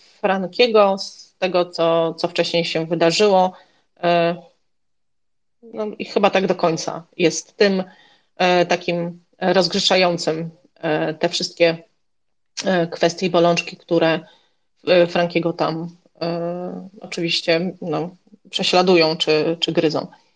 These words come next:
Ja tylko mam taką prośbę. Jeżeli słuchaliście, jeżeli oglądaliście ten film, e, tutaj, e, jesteście,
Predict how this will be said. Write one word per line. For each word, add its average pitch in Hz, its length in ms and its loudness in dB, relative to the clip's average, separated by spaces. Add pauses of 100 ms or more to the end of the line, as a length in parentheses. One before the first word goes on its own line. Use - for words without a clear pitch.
(180)
Ja 254 80 6
tylko 277 140 0
mam 311 160 8
taką 269 280 2
prośbę. 180 560 2 (560)
Jeżeli 214 300 2
słuchaliście, 214 600 0
jeżeli 208 240 4
oglądaliście 196 580 0
ten 175 260 -2
film, 185 360 -6 (560)
e, 175 240 0
tutaj, 165 560 -2
e, 156 200 0 (840)
jesteście, 160 760 -8